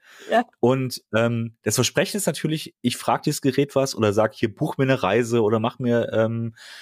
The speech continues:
Speaker 2: k-, äh, keine Ahnung, bestell mir dies und jenes. Und das soll es halt machen. Das soll so ein persönlicher Assistent sein. Ähm, das ist die Idee dahinter. Die Frage ist halt, wie funktioniert das im Alltag? Also, ähm, eine generative K I oder eine, so eine Sprach-K I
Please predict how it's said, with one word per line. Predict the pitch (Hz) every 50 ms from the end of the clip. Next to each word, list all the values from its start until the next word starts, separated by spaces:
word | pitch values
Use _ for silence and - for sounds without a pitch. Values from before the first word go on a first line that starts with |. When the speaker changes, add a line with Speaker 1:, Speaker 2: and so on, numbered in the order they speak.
| - - _ _
Speaker 2:
k-, | - - - -
äh, | - 104
keine | - - 123 117 98
Ahnung, | 78 113 120 120 117 113
bestell | - 113 - 117 117
mir | 127 123 110
dies | 120 127 -
und | 117 98
jenes. | 107 123 113 113 110 -
Und | - 98 95
das | 117 120 -
soll | - 120 113
es | 113 - -
halt | 101 92 104
machen. | 101 - -
Das | 85 -
soll | - 98 101
so | 107
ein | 104
persönlicher | - 104 92 92 101 120 139 135 120 - -
Assistent | 113 110 110 - - - 85 90 185
sein. | - - - - 87 82 _ _ _ - - - - - - _ _ _
Ähm, | - 90 90 87 87 87
das | 87 98 104 -
ist | 107 - -
die | 101
Idee | 95 87 95 98
dahinter. | 92 95 85 82 80 78 - 80 76 78 - _ _ _ _ _ _ _ _
Die | 107
Frage | - - - 104 110 123 135
ist | 135 - 127
halt, | 117 107 98 92
wie | 101 120
funktioniert | 131 - 127 123 117 - - 107 110 113 117 120 113 -
das | 107 110 - - -
im | - - 101 98 98 98 98 98 107 - _ _ _ _ _
Alltag? | - 82 85 92 - - 90 76 71 73 - - -
Also, | - 92 90 92 95 92 92 - -
ähm, | - 90 92 92 95 95 95 92 - - - _ _ _ _ _ - -
eine | - 104 104
generative | 98 113 107 107 110 107 - - 127 123 117 92 82 - - -
K | - - 85
I | 82 143 143
oder | 120 107
eine, | 101 98 98
so | 98 95
eine | 92 90 82
Sprach-K | 78 - - 110 127 135 - - 120
I | 101 120 120 120 123